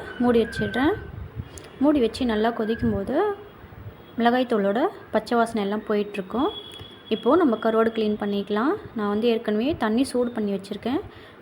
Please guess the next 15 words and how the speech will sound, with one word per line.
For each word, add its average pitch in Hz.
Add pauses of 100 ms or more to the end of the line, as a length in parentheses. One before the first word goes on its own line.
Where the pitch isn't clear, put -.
(120)
சூடு 269
த-, -
சுடு 247
தண்ணியில் 269
போட்டு 214
நம்ம 208
கருவாடு 220
க்ளீன் 214
பண்ணும்போது 202
நல்லா 202
க்ளீன் 208
ஆகிடும். 196 (2000)
இப்போது 262
கரண்டி 214
வச்சு 202